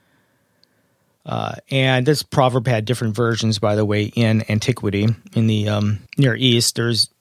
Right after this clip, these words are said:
again, d-, d-, different versions of it. And moral cor-, where moral corruption exists, divine judgment is required. In other words, so when, when the world's depravity has reached full to the brim,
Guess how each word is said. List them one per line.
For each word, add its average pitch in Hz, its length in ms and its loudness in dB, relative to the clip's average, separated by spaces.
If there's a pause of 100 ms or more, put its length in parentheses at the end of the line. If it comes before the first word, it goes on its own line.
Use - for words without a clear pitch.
(120)
again, 107 380 -6
d-, 123 100 -8
d-, 117 360 -8
different 123 320 -2
versions 120 420 2
of 113 160 2
it. 117 160 0
And 104 280 0 (520)
moral 180 340 4
cor-, 175 420 -10
where 160 280 2
moral 190 420 0
corruption 151 540 0
exists, 117 420 -4
divine 131 460 0
judgment 120 460 -2
is 113 160 -8
required. 107 600 -8 (360)
In 156 40 2
other 175 140 6
words, 160 180 4
so 147 260 4
when, 156 320 2
when 156 160 4
the 156 80 6
world's 190 440 2
depravity 151 680 0
has 127 260 0
reached 143 400 -2
full 123 560 -2 (480)
to 151 120 0
the 135 60 2
brim, 113 420 0